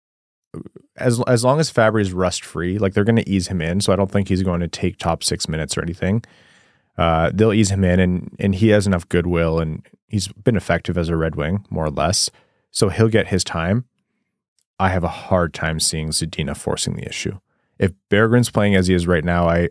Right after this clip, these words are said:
I think Zadina will be in a tough spot with either tough minutes or in the press box more often than he would like. That said, you don't know what the injury status is gonna be. You don't know if the Red Wings will ever be fully healthy. You know, teams always have a rolling amount of injuries.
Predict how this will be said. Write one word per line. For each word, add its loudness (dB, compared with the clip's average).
I -2
think -4
Zadina 0
will 0
be 2
in 0
a 0
tough -2
spot 2
with -6
either -2
tough -2
minutes 0
or 0
in -2
the -6
press -2
box 0
more -2
often -2
than -4
he -8
would -4
like. 2
That 2
said, 0
you 2
don't 0
know 2
what 0
the 0
injury 0
status -2
is -4
gonna -2
be. 0
You 2
don't 0
know 4
if -2
the 0
Red 2
Wings -2
will -2
ever 2
be 0
fully 0
healthy. 0
You -4
know, -6
teams 0
always 0
have 0
a -2
rolling 0
amount -2
of -4
injuries. 2